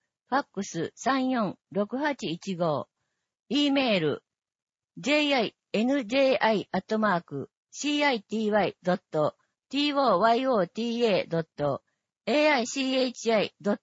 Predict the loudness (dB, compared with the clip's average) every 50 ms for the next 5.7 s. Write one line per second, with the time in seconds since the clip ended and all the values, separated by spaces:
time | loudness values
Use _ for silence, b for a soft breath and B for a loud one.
0 | _ 0 0 0 0 0 -2 -2 -2 -2 -2 -4 -6 -6 -6 -6 -8 -10 _ _
1 | _ _ _ _ _ _ _ _ _ _ _ _ _ _ _ _ _ _ _ _
2 | _ _ _ _ _ _ -14 -4 0 0 2 2 2 2 2 2 2 2 2 0
3 | -2 0 0 0 0 2 0 -2 -4 _ _ _ _ _ _ _ _ _ _ 0
4 | 0 2 2 2 2 0 0 -2 -2 -4 -4 -2 -2 -2 -2 -4 -6 -6 -6 -4
5 | -2 -2 -2 -2 -2 -4 -4 -4 -4 -4 -2 -2 -2 -4